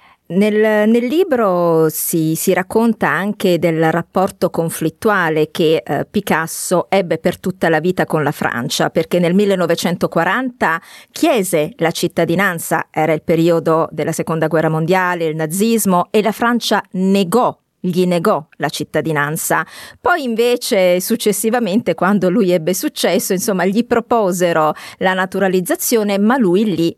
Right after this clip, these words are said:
rifiutò. Che rapporto, insomma, aveva, eh, lui dal punto di vista personale e anche un po'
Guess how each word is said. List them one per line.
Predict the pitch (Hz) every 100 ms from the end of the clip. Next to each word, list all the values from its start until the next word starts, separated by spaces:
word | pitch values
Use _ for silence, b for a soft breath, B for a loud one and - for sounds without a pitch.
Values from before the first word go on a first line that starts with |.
| _
rifiutò. | - 185 180 - 156 - 101 143 B B
Che | - 403
rapporto, | 330 - 160 151 -
insomma, | 160 165 190 160 165 156 -
aveva, | 180 180 220 196 190 185
eh, | - 175 170
lui | 185 233 254
dal | 208 180
punto | 240 240
di | 214
vista | 214 - 190
personale | 196 190 - 202 339 571 226
e |
anche | 160 190 175
un | 170
po' | 185 -